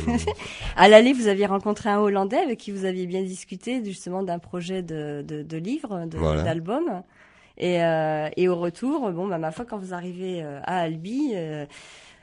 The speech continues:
Speaker 2: dure réalité, le retour un peu difficile, euh,
Speaker 1: Voilà.
Speaker 2: voilà, euh, la réalité qui
Speaker 1: Je dois de l'argent à la caf,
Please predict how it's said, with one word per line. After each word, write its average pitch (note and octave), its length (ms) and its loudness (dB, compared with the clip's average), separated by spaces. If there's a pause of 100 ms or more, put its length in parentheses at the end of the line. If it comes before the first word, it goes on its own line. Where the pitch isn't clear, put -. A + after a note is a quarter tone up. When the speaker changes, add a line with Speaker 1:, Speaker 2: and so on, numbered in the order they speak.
(180)
Speaker 2:
dure B3+ 260 4
réalité, B3+ 800 4
le A#3 80 2
retour A3+ 320 0
un A3+ 80 4
peu A3+ 160 -2
difficile, C4 880 2
euh, G#3 340 4
Speaker 1:
Voilà. G3 200 4
Speaker 2:
voilà, B3 380 4
euh, G3 40 2
la F#3+ 100 4
réalité G3+ 500 -2
qui G3 440 -2
Speaker 1:
Je F3+ 100 2
dois E2+ 160 6
de E2 100 6
l'argent E2+ 300 6
à D#2+ 40 6
la E2+ 120 6
caf, F#2 500 2